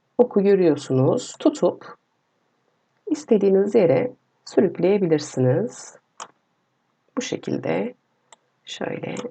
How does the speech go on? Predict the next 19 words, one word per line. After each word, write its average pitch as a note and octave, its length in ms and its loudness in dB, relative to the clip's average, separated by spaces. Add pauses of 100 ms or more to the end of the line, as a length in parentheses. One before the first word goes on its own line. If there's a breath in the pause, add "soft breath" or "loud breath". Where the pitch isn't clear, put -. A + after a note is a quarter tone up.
(380)
Nerede A3+ 320 6
bırakırsam G3+ 560 0
verilerimi E3 400 2
oraya G3+ 260 4
taşıyacak. - 720 0 (340 soft breath)
Tekrardan F#3 720 2
kenarlık A3+ 520 4
çizgisinden C#3+ 680 0
tutup B3+ 460 0
dört G#3 240 2
yönlü E3 220 4
oku D3+ 220 0
gördükten D#3 560 2
sonra C#3+ 640 -2 (360 soft breath)
sürükleme B3 540 2
işlemiyle D#3 720 0 (340)
eski C4 340 0
yerine E3+ 280 2 (1500)
taşıyabiliriz. F3+ 1000 0